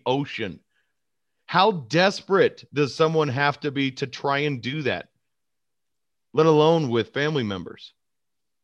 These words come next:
To try and flee from there, saying it would be better to die being eaten alive by sharks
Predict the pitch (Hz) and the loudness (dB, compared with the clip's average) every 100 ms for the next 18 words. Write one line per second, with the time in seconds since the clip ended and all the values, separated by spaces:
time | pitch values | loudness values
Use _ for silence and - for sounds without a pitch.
0 | _ _ _ _ _ _ _ _ _ _ | _ _ _ _ _ _ _ _ _ _
1 | _ _ _ _ _ _ _ _ - 139 | _ _ _ _ _ _ _ _ -6 -6
2 | - - 147 147 165 175 147 110 - _ | -6 -2 0 2 2 2 0 -2 -8 _
3 | - 160 202 233 135 85 85 _ _ _ | -8 -2 0 2 0 -4 -10 _ _ _
4 | _ _ _ _ _ - 156 160 143 143 | _ _ _ _ _ -2 0 0 -2 -2
5 | 120 78 - _ _ _ _ _ _ _ | -2 -4 -12 _ _ _ _ _ _ _
6 | _ - - 156 156 165 160 190 208 160 | _ -6 2 4 4 0 0 2 2 2
7 | 185 123 139 156 185 190 - 175 120 87 | 0 0 2 4 4 2 -2 -6 -6 0
8 | 135 147 127 87 80 _ _ _ - 151 | 2 4 4 0 -8 _ _ _ 0 2
9 | 147 - 151 190 160 151 143 139 151 147 | 0 -2 -2 -2 0 0 2 4 2 0
10 | 120 123 113 - 147 117 - - - | 0 0 0 -2 -2 -2 -4 -10 -12